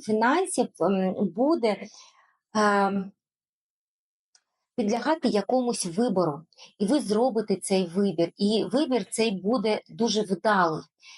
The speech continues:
Може, ви прийняте, е, п-, приймете рі-, рішення заробляти з кимось удвох, з чоловіком, з якоюсь іншою людиною, може, ви будете брати партнера чи партнерку, е, якогось учасника, і це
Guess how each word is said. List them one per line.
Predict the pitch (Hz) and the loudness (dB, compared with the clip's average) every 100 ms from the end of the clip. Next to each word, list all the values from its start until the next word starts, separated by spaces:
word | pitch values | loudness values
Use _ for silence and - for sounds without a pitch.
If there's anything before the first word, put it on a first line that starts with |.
| - | -8
Може, | 196 262 269 247 | 0 2 2 0
ви | 240 240 | 0 -2
прийняте, | - 233 262 233 214 208 - | -2 -2 0 -2 0 -2 0
е, | 190 190 196 - | 2 2 0 -2
п-, | 208 - | -2 -2
приймете | - 247 226 220 | -2 0 0 0
рі-, | 196 202 | 0 0
рішення | 226 254 330 - 226 190 170 - - - _ - | 0 0 0 0 2 2 0 -6 -20 -20 _ -4
заробляти | 196 226 202 254 269 233 | -2 0 0 0 0 -4
з | - | -4
кимось | - 247 202 180 - | -2 0 2 -2 -2
удвох, | 233 196 202 190 170 - _ _ _ | 0 0 2 0 0 -10 _ _ _
з | - | -6
чоловіком, | 311 349 294 208 220 - 202 208 208 - - | 0 0 2 0 0 0 0 0 -4 -18 -6
з | 175 | -2
якоюсь | 240 311 311 | 2 0 2
іншою | 269 262 - 247 | 2 2 2 0
людиною, | 233 190 226 220 208 202 | 0 0 0 0 2 2
може, | 226 262 | 2 2
ви | 254 247 | 0 0
будете | 214 254 247 247 247 | 0 -2 0 -2 -2
брати | 208 226 269 262 | -2 -2 -2 -2
партнера | 254 269 - 208 208 196 196 - - | -2 -4 -2 0 2 2 -2 -4 -14
чи | - | -6
партнерку, | - 254 202 202 196 202 - - - - | -4 -2 0 0 0 -6 -10 -14 -16 -2
е, | 190 185 185 | 0 2 2
якогось | 185 214 254 277 - | 2 2 0 0 -4
учасника, | 294 - 202 202 - 190 - 175 - - - | -4 0 0 0 -2 -4 0 -2 -4 -10 -10
і | 208 - | -12 -10
це | - 247 269 302 | -4 0 2 0